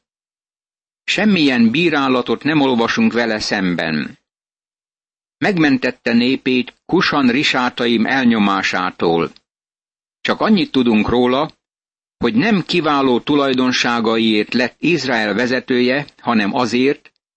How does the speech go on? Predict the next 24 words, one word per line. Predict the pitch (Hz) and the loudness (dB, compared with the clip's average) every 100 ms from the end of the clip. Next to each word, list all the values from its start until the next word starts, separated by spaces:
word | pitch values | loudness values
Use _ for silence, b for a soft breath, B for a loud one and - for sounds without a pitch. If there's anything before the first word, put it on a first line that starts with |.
| _ _ - | _ _ -6
mert | 110 107 | -4 -4
Kálép | - 165 190 143 123 101 | -4 -2 0 2 0 -2
fiatalabb | - 202 156 127 113 104 | -4 -2 -2 0 -2 -2
testvérének | - 143 - 135 120 117 113 110 | -4 -4 -2 -2 0 0 -2 -4
a | |
fia | 101 139 127 107 | -4 -2 0 0
volt, | 117 127 143 - _ _ _ _ _ _ | 0 0 -2 -8 _ _ _ _ _ _
és | - 113 - | -4 -2 0
összeházasodott | 180 202 156 139 135 131 120 113 120 110 101 - | -2 -2 -2 -2 -2 -2 -2 -2 -2 -2 -4 -8
Kálép | 160 160 139 120 113 | -4 0 0 0 0
leányával. | 127 113 98 92 87 87 92 85 80 71 _ _ _ _ _ _ _ _ _ _ - | -2 -2 -2 -2 -2 -2 -2 -2 -4 -8 _ _ _ _ _ _ _ _ _ _ -6
Isten | 202 - 160 | -4 -2 -2
azonban | 143 131 127 120 117 | 0 2 2 2 2
mégis | 160 214 131 120 | 2 0 0 -2
fölhasználta | - 135 135 117 - 110 104 101 104 101 | 0 -2 -2 -4 -4 -4 -2 -2 -2 0
őt. | 107 82 - - _ _ _ _ _ _ _ | 2 0 -4 -14 _ _ _ _ _ _ _
Csodálatos, | - 196 151 127 120 117 123 143 - - _ _ _ _ _ _ | -4 -2 0 -2 -2 -2 -2 -2 -6 -10 _ _ _ _ _ _
hogy | - 113 | -6 -2
Isten | 135 - 143 127 | 0 0 0 2
milyen | 165 214 127 | 4 2 2
embereket | 143 160 139 131 123 117 - | 2 2 2 -2 -2 -6 -2
tud | 110 | 0
alkalmazni | 135 156 - 135 123 120 113 | 2 0 -2 0 0 0 0
szolgálatában. | 120 - 139 113 107 98 90 90 87 82 82 76 69 | 0 0 0 0 0 -2 -2 -2 -2 -2 -4 -4 -10